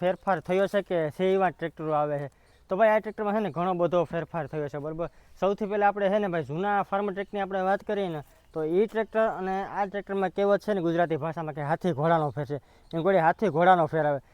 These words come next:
જે જૂનું ટ્રેક્ટર ભાઈ અમારી પાસે ફાર્મર ટ્રેક હતું ને, એમાં જે ટૂંકમાં જે વજન હતો ને આગળના ભાગમાં,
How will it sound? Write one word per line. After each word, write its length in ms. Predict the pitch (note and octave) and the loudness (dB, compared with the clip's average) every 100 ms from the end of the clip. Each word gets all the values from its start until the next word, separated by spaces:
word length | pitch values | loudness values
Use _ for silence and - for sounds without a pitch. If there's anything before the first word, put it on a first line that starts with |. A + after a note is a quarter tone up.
| _ - | _ 0
જે 100 | F#3+ | 2
જૂનું 200 | F3 A3+ | 4 2
ટ્રેક્ટર 280 | A3+ A#3 A3+ | 0 0 2
ભાઈ 160 | A3 A3 | 4 4
અમારી 160 | A3 | 4
પાસે 160 | G#3+ - | 2 4
ફાર્મર 280 | G#3 A3 G#3 | 4 4 4
ટ્રેક 180 | G#3 G#3+ | 2 0
હતું 220 | A3 G#3 | 0 -4
ને, 60 | F3+ - | -4 -4
એમાં 220 | G3 G#3+ G3 | 0 2 4
જે 80 | G#3+ | 2
ટૂંકમાં 360 | G3 G#3 G#3+ G3 | 2 -2 0 2
જે 100 | G3 | 4
વજન 360 | E3 F3 G3+ A3+ | 6 6 8 8
હતો 200 | A#3 A#3 | 6 4
ને 80 | F#3 | 4
આગળના 400 | C#3 F3+ F#3+ E3+ D3+ | 4 4 4 4 2
ભાગમાં, 300 | D3+ D3 | -2 -4